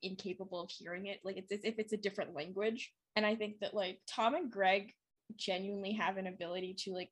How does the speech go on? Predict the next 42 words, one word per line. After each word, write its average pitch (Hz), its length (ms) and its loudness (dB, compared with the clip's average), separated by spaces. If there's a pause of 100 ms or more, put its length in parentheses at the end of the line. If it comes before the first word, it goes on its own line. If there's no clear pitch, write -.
communicate 190 640 -6
that 185 100 -6
is, 185 140 -8
like, 185 180 -10
really 175 240 -6
interesting. 175 720 -10
And 185 100 -8
I 185 100 -6
think, 190 320 -10
like, 180 160 -8 (240)
the 202 180 4 (380)
ways 190 500 0
in 254 220 -4
which 269 200 -4
they're 269 280 -4
communicating 269 640 -6
is 262 120 -10
really 247 240 -4
interesting, 247 760 -8
um, 190 260 -4
because, 196 260 -8
like, 190 180 -10
you 185 60 -8
know, 180 140 -6 (460)
there's 196 200 -4
this - 180 -8
phone 208 300 2
call 180 220 2
that 139 180 -4
they 180 140 -4
have 175 360 0 (280)
in, 185 120 -10
like, 175 180 -10 (160)
early 185 260 -4
in 165 80 -8
the 180 80 -8
season 165 420 -8
where, 165 140 -6
like, 165 260 -8
it's, 185 140 -18
like, 175 160 -12
very 170 240 -6